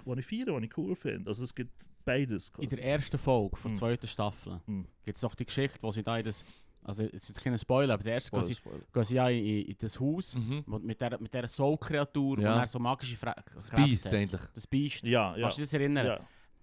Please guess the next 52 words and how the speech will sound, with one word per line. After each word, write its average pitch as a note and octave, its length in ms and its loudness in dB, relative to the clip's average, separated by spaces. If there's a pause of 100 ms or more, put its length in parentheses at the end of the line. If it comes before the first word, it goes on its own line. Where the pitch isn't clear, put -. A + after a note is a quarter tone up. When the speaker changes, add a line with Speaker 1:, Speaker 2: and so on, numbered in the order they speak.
(140)
Speaker 2:
Ich D#3 120 -2
habe C#3 120 2
angefangen, E3+ 480 0
nachdem B2+ 320 -2
ich C3 40 0
Speaker 3:
Hure C#3 80 2
Speaker 2:
die C#3+ 80 2
Serie C#3+ 160 4
Speaker 3:
darker B2+ 160 6
Speaker 2:
geschaut F3+ 140 6
Speaker 3:
Shit. - 120 -2
Speaker 2:
habe, E3+ 160 8 (300)
Speaker 1:
Ja. A2+ 180 -6
Speaker 2:
nachdem C#3+ 400 2
ich F3+ 80 0
das - 60 -6
Buch G3+ 320 6
gelesen F3+ 320 4
habe, F3 180 0 (720)
äh, C#3+ 140 2
nachdem D#3 320 2
ich D3+ 100 -4
die - 60 -16
Serie D#3 200 2
gesehen F3+ 180 -4
habe, C#3+ 80 -2
dachte C#3 160 -2
ich, - 40 -10
"Okay, D3 160 -8
lese B2+ 220 0
mal C3 160 2
das - 260 -10
Buch C#3 240 4
an C#3 100 2
Speaker 1:
Ja. A2 200 4
Speaker 2:
lesen." F#2+ 180 0 (240)
Und B2 100 -6
per - 200 -2
Zufall E3+ 420 2
habe C#3 140 0
ich A2+ 40 -2
angefangen C#3+ 480 -2
mit A#2+ 120 -4
so B2 100 -10
Kurzgeschichten. D3+ 800 -4
Speaker 1:
Ja. A2+ 160 2 (560)
Speaker 2:
Und C#3+ 120 2
es C#3+ 80 0
ist - 220 -2
die F3 120 -4
Geschichte - 500 0 (420)
drin D3 400 2